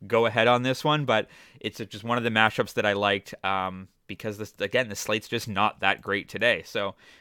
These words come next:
minus one oh five, Dallas Mavericks money line at DraftKings for minus one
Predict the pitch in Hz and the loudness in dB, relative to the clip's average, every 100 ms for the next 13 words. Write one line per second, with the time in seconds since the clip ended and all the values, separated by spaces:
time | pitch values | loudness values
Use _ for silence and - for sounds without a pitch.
0 | - 127 160 165 170 156 151 131 123 120 | -2 2 2 2 0 -2 0 4 6 8
1 | 120 117 - 117 127 131 117 113 113 - | 4 0 2 4 4 0 -2 -2 -4 -6
2 | 120 107 104 101 101 - _ - 101 98 | -4 -4 -4 -4 -6 -12 _ 0 2 2
3 | - _ - 117 104 - 78 78 - 95 | -4 _ -2 0 0 -4 -10 -10 -6 -6
4 | - 87 85 85 - 82 76 | -6 -8 -10 -12 -14 -12 -12